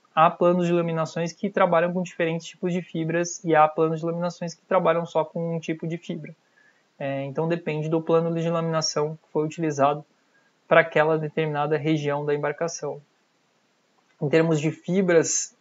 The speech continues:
é, sintéticas que são utilizadas, essas são as três mais utilizadas, sendo que as fibras de vidro se destacam per-, frente às outras fibras de carbono e fibra de aramida.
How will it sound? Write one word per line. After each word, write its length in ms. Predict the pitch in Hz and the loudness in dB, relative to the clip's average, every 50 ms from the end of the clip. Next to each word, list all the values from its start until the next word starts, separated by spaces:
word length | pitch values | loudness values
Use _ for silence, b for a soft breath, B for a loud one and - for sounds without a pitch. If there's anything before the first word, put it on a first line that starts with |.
| _ | _
é, 320 | - 147 143 139 139 143 139 | -10 -8 -8 -8 -8 -10 -12
sintéticas 880 | - - - 175 165 156 - 165 160 165 165 165 - - 165 160 156 | -12 -8 -6 -6 -6 -4 -2 0 0 0 0 -2 -6 -6 -6 -6 -6
que 120 | - - 160 | -6 -8 -8
são 320 | 156 - - 156 156 156 | -8 -6 -6 -6 -4 -6
utilizadas, 800 | 156 151 - 165 156 151 139 151 151 160 180 190 202 - - - b b b b b b | -6 -6 -6 -4 -4 -2 0 2 4 4 4 2 -2 -8 -10 -14 b b b b b b
essas 260 | 160 156 156 175 165 | 0 0 2 0 -2
são 140 | - 180 175 | -2 -2 -4
as 140 | 175 170 - | -4 -4 -6
três 360 | - - 151 151 160 175 160 | -6 -4 -2 -2 -2 -2 -2
mais 240 | 151 156 156 156 156 | -2 -2 0 0 -2
utilizadas, 920 | 156 156 - 170 165 156 143 147 151 156 165 170 165 151 139 131 - - _ _ _ | -4 -4 -4 -4 -4 -2 0 2 4 4 4 2 0 -4 -6 -8 -16 -20 _ _ _
sendo 380 | - - - 156 156 156 156 | -16 -10 -8 -6 -4 -4 -4
que 140 | 156 - 170 | -4 -4 -4
as 120 | 151 - | -4 -4
fibras 300 | - - 160 156 156 156 | -4 -6 -4 -2 -2 -2
de 100 | 147 170 | -2 -2
vidro 240 | 165 147 156 156 160 | -2 -2 -2 -2 -2
se 160 | 160 156 - | -4 -8 -10
destacam 640 | - - - - - - 156 156 147 - - 165 160 | -16 -18 -20 -10 -4 0 0 0 0 0 -2 -6 -4
per-, 280 | 156 - 160 151 143 | -2 -2 -2 -2 -4
frente 380 | 139 _ - 156 156 156 156 - | -6 _ -6 -6 -4 -4 -2 0
às 100 | 165 156 | 0 2
outras 540 | 147 147 151 156 151 165 160 156 - - _ _ _ _ _ _ | 2 0 0 -2 -4 -6 -8 -8 -10 -14 _ _ _ _ _ _
fibras 460 | - - 160 151 143 151 151 139 131 | -6 -4 -2 0 2 2 2 0 0
de 180 | - - 151 143 | -4 -6 -6 -4
carbono 480 | 143 - 165 160 156 147 151 156 156 160 | 0 2 2 4 4 2 0 0 0 -2
e 40 | 151 | -6
fibra 380 | - - 160 151 143 143 147 | -8 -6 -6 -4 -4 -4 -4
de 100 | 139 143 | -2 -2
aramida. 360 | 147 147 160 175 170 160 160 | -2 -2 -2 -4 -6 -8 -10